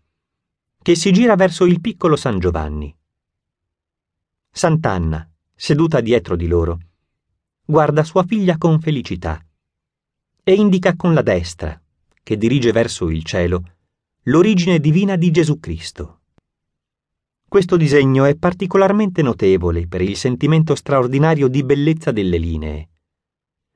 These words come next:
per la forma così gradevole dei visi, al tempo stesso nobili, fini e animati di vita. Sono l'espressione di uno stile che è proprio solo di Leonardo.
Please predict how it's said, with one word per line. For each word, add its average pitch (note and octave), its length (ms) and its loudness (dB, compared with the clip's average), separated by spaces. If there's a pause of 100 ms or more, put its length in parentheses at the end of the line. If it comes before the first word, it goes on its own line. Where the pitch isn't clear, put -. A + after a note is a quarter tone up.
(120)
per E3+ 140 2
la F#3 120 2
forma F3+ 380 2
così F#3 260 2
gradevole F3+ 540 2
dei F#2+ 240 -2
visi, D#2+ 360 -6 (1000)
al E2+ 160 -4
tempo A2 280 -2
stesso C#3 400 -2
nobili, F2+ 580 -2 (300)
fini F3+ 500 0 (300)
e D#3 220 2
animati F#3+ 420 0
di A#2+ 100 -4
vita. E2 400 -8 (1600)
Sono F#3 260 2
l'espressione E3+ 640 -2
di A#2+ 120 -2
uno C#3+ 160 0
stile G#3 380 -6 (380)
che E3+ 160 2
è F3 80 2
proprio A3 460 -8
solo A3 300 -2
di F3 120 -2
Leonardo. D#2 720 -8